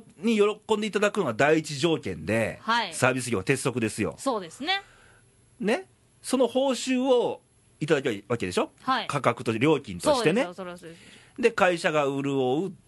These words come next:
Speaker 1: お客さんも喜ぶのウィンウィン関係です。順番からいけばね。
Speaker 2: うんうん。
Speaker 1: それをまず順番を抜かしてて、勘違いしてて、まず目先のお金ばっかり固執して、お客さんのサービス悪くする。これも多いんだ、今の世の中。
Speaker 2: 今、実際に、レイさんって、
Speaker 1: うん。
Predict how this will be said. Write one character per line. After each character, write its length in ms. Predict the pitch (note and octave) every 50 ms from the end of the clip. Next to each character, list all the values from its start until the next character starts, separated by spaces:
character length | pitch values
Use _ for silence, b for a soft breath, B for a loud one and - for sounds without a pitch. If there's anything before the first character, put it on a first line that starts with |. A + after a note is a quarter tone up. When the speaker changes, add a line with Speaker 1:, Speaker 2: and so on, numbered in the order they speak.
| _ _ _
Speaker 1:
お 60 | B2
客 160 | - D3 B2
さ 120 | - - B2+
ん 40 | A#2
も 60 | A2+
喜 60 | A2+
ぶ 480 | A#2 B2 A#2+ G2+ A#2+ A#2 A#2 E3 G3+ G3+
の 100 | E3+ A#2
ウ 140 | G#2 G#2+ A2+
ィ 160 | A2+ A2+ A2+
ン 40 | A2
ウ 40 | A2
ィ 120 | A2 G#2+
ン 60 | G2+
関 240 | - A2+ G#2+ G2 F2+
係 100 | - -
で 100 | B1 -
す。 60 | - F2
順 260 | F#2+ C3 D#3+ E3+ E3
番 220 | D3 D3+ C#3 C3 A#2+
か 100 | B2 A#2
ら 80 | G#2+
い 60 | G#2+
け 100 | G#2 A#2
ば 140 | G2+ D#2+ C#2
ね。 160 | F#2+ C3 - _ _ _ A#3
Speaker 2:
う 20 |
ん 240 | G#3+ G3+ G3 F#3+ F3+
う 40 | F3+
ん。 20 |
Speaker 1:
そ 160 | F3 - A3+
れ 40 | A3+
を 40 | G#3
ま 160 | G3+ A3+ G#3+
ず 60 | E3
順 280 | B2+ B2+ G3+ A3+ A3+ A3
番 180 | A3+ A3 A3
を 60 | G#3+ G3+
抜 180 | G3 G#3 A3+
か 160 | A3+ - C4
し 140 | C4 - -
て 140 | - G3+ -
て、 100 | - A2+
勘 220 | - - A3+ A#3+
違 20 | B3+
い 40 | A#3+
し 280 | - D4+ B3+ G3+ D3
て 120 | A#2+ G#2+ F2+
て、 180 | - G2+ G#2
ま 140 | G2 C#3+ F#3+
ず 100 | D#3+ B2
目 140 | A2+ E3+ G#3
先 420 | G#3 - C4+ C4 - - C4 C4
の 140 | C4+ C4 B3+
お 60 | B3
金 320 | A#3 A#3+ A3+ A#3 A#3 A#3 A3+
ば 160 | G#3+ F3+ A3
っ 80 | A3 - _ _
か 120 | - A3
り 200 | G#3 F#3+ D#3+ C3 A#2
固 160 | - D3 C#3
執 240 | C3 - - D3+ C#3
し 100 | - -
て、 60 | -
お 80 | B2+
客 220 | C3+ - G#3+ G3+ E3+
さ 80 | -
ん 40 | F#3+ F#3
の 20 |
サ 120 | D#3+ F#3+
ー 20 | F3+
ビ 40 | E3
ス 80 | - A2+
悪 160 | A#2 B2+ C3+
く 60 | A2
す 140 | - - G#2+
る。 60 | F2+
こ 100 | E2 -
れ 80 | E3+ G3
も 100 | G3+ F#3
多 100 | G3+ A#3
い 40 | A3+
ん 40 | E3
だ、 60 | A2
今 140 | G2 G#2 G2
の 60 | F#2
世 60 | F#2+
の 60 | G2 F2+
中。 240 | D#2+ C#2 - - _ _ B B B B B B
Speaker 2:
今、 240 | A#3 D4+ F4 C#4 - _
実 180 | G#3 C4 F#4 A#4
際 340 | - - A4 G#4+ G#4 G#4
に、 380 | G#4 G#4+ G#4 F4+ B3 F#3+ E3 - _ _ _ _ _ _ _ _
レ 180 | C#4 G4 A4 A#4
イ 0 |
さ 180 | - E4 B3 G#3+
ん 60 | G3
っ 20 |
て、 400 | - _ _ G#3 G3+ G3 F#3 D#3 -
Speaker 1:
う 80 | A#2+
ん。 160 | A2 F#2 D#2+